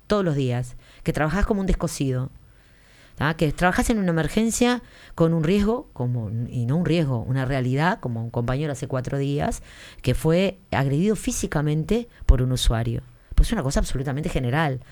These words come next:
A ver, si por una discusión con un perro se matan, imagínense la discusión que hay en una emergencia que muchas veces está desbordada, con siete ambulancias esperando y con todas las camillas, y con camillas en los pasillos. ¿Por qué?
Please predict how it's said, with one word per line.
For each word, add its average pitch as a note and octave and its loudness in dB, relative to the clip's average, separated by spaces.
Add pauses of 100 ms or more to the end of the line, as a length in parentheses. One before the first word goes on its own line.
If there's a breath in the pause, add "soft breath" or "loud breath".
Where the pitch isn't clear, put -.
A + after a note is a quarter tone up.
(140 loud breath)
A A2+ 2
ver, C3 0 (320 loud breath)
si - -2
por B2 0
una D3 -2
discusión D#3 -2
con C#3+ -2
un C#3+ 0
perro A2+ 4
se - -2
matan, D#3+ 0 (500 loud breath)
imagínense D3+ 0 (200 loud breath)
la C#3 0
discusión C#3+ -2 (220 loud breath)
que D3+ 0
hay C#3 2
en D3+ 0
una D3 0
emergencia D#3 0 (240 loud breath)
que C3+ 0
muchas C#3+ 2
veces D3 -2
está B2+ -2
desbordada, C#3 2 (240 loud breath)
con C3 0
siete C3 0
ambulancias C3 0
esperando D#3 2 (260 loud breath)
y - -2
con B2 -2
todas C#3 0
las B2 -2
camillas, B2+ -2
y - -4
con B2+ -6
camillas D3+ -2 (500 loud breath)
en G#2 -6
los G2 4
pasillos. B2 2 (360)
¿Por - 4
qué? D3 0